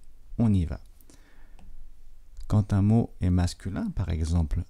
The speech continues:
un livre, et qu'on montre ce livre, on dit ce livre. C E L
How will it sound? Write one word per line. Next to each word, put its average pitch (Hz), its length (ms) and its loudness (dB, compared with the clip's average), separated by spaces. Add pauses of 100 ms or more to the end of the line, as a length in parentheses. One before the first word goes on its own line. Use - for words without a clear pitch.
un 117 220 4
livre, 117 560 0 (240)
et 98 80 0
qu'on 85 200 -4
montre 104 420 0
ce - 140 -10
livre, 101 420 -8
on 87 140 2
dit 87 360 2
ce - 640 0
livre. 71 500 -6 (880)
C - 520 -8
E 139 200 -2 (960)
L 85 400 -4